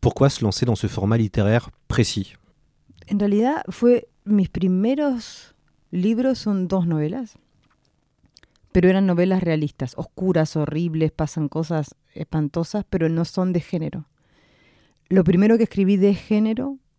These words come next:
Speaker 2: fueron cuentos. Entonces la novela fue como volver a,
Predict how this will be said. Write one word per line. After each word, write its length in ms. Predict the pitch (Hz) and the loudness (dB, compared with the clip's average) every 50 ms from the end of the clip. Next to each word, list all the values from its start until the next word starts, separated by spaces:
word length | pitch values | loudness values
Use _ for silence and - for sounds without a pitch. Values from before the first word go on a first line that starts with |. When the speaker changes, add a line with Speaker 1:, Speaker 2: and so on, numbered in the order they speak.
| _ _ _ _ _ | _ _ _ _ _
Speaker 2:
fueron 560 | - - - 180 165 160 160 156 156 156 156 _ _ _ _ _ _ | -18 -6 -4 -2 -2 0 -2 -2 -4 -6 -8 _ _ _ _ _ _
cuentos. 640 | - - 143 131 156 151 - 165 151 - - _ _ _ _ _ _ _ _ _ _ _ _ _ _ _ - | -10 -8 -8 -8 -8 -10 -14 -18 -18 -18 -20 _ _ _ _ _ _ _ _ _ _ _ _ _ _ _ 0
Entonces 500 | 208 214 202 226 233 233 - 254 254 196 | 2 2 4 6 4 4 6 4 2 4
la 100 | 226 220 | 4 2
novela 420 | 214 208 202 208 233 240 240 254 | 4 4 4 4 4 4 4 2
fue 200 | - - 240 240 | 0 2 0 0
como 260 | - 247 233 220 208 190 | 2 2 2 4 4 4
volver 560 | 175 180 185 185 180 175 190 202 208 226 - - | 4 4 4 4 4 4 4 2 2 2 0 -2
a, 480 | - 185 180 175 170 165 165 165 151 | 0 0 2 2 0 0 -2 -4 -6